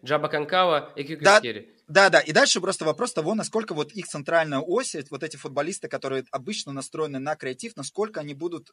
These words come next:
Speaker 2: э, дисциплинированно и, самое главное, старательно выполнять свои роли. Потому что, конечно, в, во втором, э, тайме с греками, ну, они, они реально, они просто бежали до конца, встречали,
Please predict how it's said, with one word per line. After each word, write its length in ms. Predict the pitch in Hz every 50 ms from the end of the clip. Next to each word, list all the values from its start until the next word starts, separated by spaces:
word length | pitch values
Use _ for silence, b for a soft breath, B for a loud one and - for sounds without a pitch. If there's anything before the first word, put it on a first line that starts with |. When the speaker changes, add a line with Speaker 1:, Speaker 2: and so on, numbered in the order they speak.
| _
Speaker 2:
э, 260 | 135 127 127 127 127
дисциплинированно 760 | 120 120 - - 147 - 139 143 151 170 220 226 190 165 143 135
и, 180 | 127 - _ 143
самое 340 | - - 170 165 165 156
главное, 260 | 143 160 170 170 156 139
старательно 520 | - - 143 151 170 190 - 156 143 139
выполнять 380 | 135 127 - 131 135 147 156 151
свои 180 | - - 139 139
роли. 220 | 151 151 139 123
Потому 220 | 107 - 131 135
что, 260 | 131 - - 151 135 B B B B B B B B
конечно, 560 | - 160 170 185 196 - - 165 160 156 147
в, 640 | 131 120 131 139 143 143 143 139 139 139 135 135 123
во 80 | 131 135
втором, 520 | - - 147 151 147 147 147 135 135 165 160
э, 40 |
тайме 580 | 160 - 165 175 185 185 175 165 160 156 139 131 - _ _ _ _ _
с 480 | _ - - - - 135 135 131 131 127
греками, 480 | 113 147 151 170 175 - 160 147 143 135
ну, 300 | 131 143 143 139 131 131
они, 240 | 131 139 143 143 135 123 _ _
они 280 | - 127 135 143 143 131
реально, 400 | 135 151 156 180 160 123 117 117
они 180 | 120 131 135
просто 560 | 117 - 143 147 - - 135 123 123 120 113 - _ _ _ _ _
бежали 520 | - 139 131 - 156 160 165 160 156 151
до 120 | 135 131 131
конца, 480 | - 139 139 135 - - 156 165 156 151
встречали, 920 | - - - 131 120 - - 156 160 156 156 156 151 147 143 143 135 123